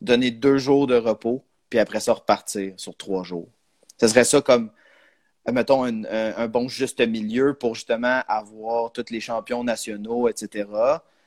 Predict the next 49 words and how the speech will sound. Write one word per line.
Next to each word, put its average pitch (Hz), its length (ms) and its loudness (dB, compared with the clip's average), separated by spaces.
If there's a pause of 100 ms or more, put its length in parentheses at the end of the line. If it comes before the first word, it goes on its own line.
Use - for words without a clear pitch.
(120)
Avoir 110 340 0
un, 101 300 -2
je 101 60 -8
sais - 160 -8
pas 113 140 -2
moi, 110 240 -4
un, 95 120 -6
au 123 140 2
départ, 123 480 4
un 107 100 -4
sans 120 320 0
athlète. 117 460 -2 (680)
Puis 113 100 -6
là, 107 60 2
tu - 120 -10
fais, 120 160 8
mettons, 113 460 0
euh, 104 160 -2
deux, 135 240 -2
trois 131 300 0
épreuves 123 420 -2
sur 113 240 -12
une 113 120 -8
journée. 113 540 -2 (280)
Bam, 107 360 4
tu - 140 -18
coupes - 180 -12
ça 110 460 -4
à 104 80 -10
trente 123 400 -10
ou 117 40 -20
quarante. 113 720 -4 (100)
Puis 113 120 -4
après 107 220 -6
ça, 131 180 -6
tu - 120 -16
fais 113 240 -6 (240)
trois 120 320 2
jours 131 360 -2
avec 107 340 -4
ces 123 240 -4
trente 120 400 -4
ou 117 60 -12
quarante 101 440 -4
là, 110 120 -6
les 101 180 -4
ta-, - 260 -4
les 104 220 0
tops. - 380 -4